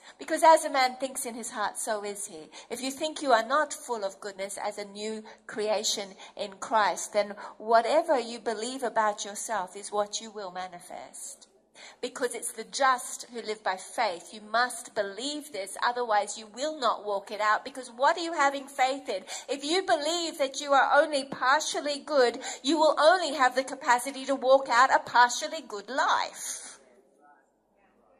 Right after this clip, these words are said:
But if you believe the full gospel, that you have been set free from sin,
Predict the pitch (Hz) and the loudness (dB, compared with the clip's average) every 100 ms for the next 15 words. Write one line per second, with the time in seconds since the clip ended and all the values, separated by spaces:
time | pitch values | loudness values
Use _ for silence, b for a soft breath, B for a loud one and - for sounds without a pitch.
0 | 254 254 214 _ _ 247 254 _ _ _ | _ _ _ _ _ _ _ _ _ _
1 | _ _ _ _ _ _ - 330 359 349 | _ _ _ _ _ _ 8 8 6 0
2 | 370 359 359 359 415 403 392 311 - 339 | 0 4 4 4 2 0 0 0 0 2
3 | 370 339 320 349 - - 269 370 523 - | 2 4 4 4 2 -4 -2 -2 -6 -14
4 | _ _ _ _ _ _ _ _ 466 523 | _ _ _ _ _ _ _ _ _ _
5 | 539 _ _ _ _ _ _ _ _ 339 | -20 _ _ _ _ _ _ _ _ -4
6 | 339 330 349 349 339 330 320 - 359 349 | -2 0 6 6 6 0 -2 4 4 4
7 | - 359 370 339 349 302 277 - 180 | 0 2 2 0 -2 -2 -4 -10 -14